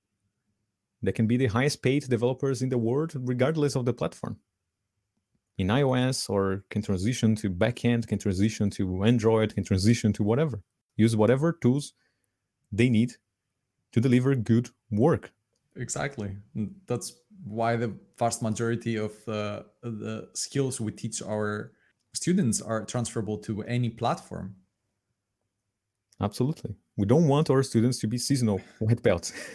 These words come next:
Speaker 1: <laughs>
Speaker 2: <laughs> No.
Speaker 1: 'Cause even if we create a, a YouTube series here,
Speaker 2: Mm-hmm.
Speaker 1: very specific to a framework,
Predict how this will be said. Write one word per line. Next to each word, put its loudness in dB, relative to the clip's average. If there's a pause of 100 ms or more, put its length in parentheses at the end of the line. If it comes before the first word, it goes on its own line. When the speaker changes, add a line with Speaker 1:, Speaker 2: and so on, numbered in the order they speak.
(140)
Speaker 1:
<laughs> -12
Speaker 2:
<laughs> -6
No. -2 (960)
Speaker 1:
'Cause 4
even 0
if 0
we 4
create 4
a, 4 (580)
a 4
YouTube 6
series 4
here, -4 (600)
Speaker 2:
Mm-hmm. -8 (240)
Speaker 1:
very 8
specific 2
to 2
a 2
framework, 2